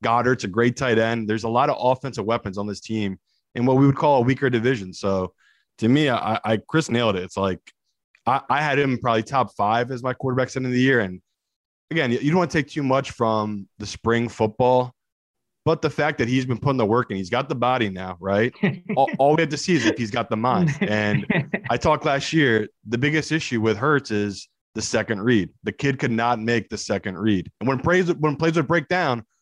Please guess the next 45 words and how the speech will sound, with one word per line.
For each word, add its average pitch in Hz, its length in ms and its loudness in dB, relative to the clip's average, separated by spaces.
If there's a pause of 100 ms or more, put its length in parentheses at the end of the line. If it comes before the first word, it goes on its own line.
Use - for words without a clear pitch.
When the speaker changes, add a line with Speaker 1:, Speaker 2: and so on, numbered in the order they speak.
(160)
Speaker 1:
Hurts 165 180 -2
actually 160 220 -2
did 143 140 -2
pretty 139 180 0
good 127 220 0 (240)
finding 120 320 0
guys 113 220 2
downfield. 107 540 -2 (440)
But 123 120 4
when 123 120 4
it's 117 120 -2
all 165 300 6
calm 156 400 0
and 110 80 -6
he's 117 80 -8
in 135 60 -8
the 123 80 -4
pocket, 123 580 -2 (540)
he - 200 0
wouldn't 139 260 4
look 156 140 0
for 127 80 -2
the 113 60 -2
second 123 240 -4
read. 117 160 2
As 95 80 -8
soon 139 120 -4
as 131 60 -2
that 139 200 0
first 131 220 2
read 127 140 2
was 107 100 0
gone, 113 180 0
he 95 80 -6
pulled 110 240 -6
down 107 160 0
and 98 120 -2
run. 101 340 0 (320)
And 110 100 0
that 139 140 0
cost 139 320 0
him 107 320 -4
major 113 400 2
plays. 104 420 -2
So 95 360 -2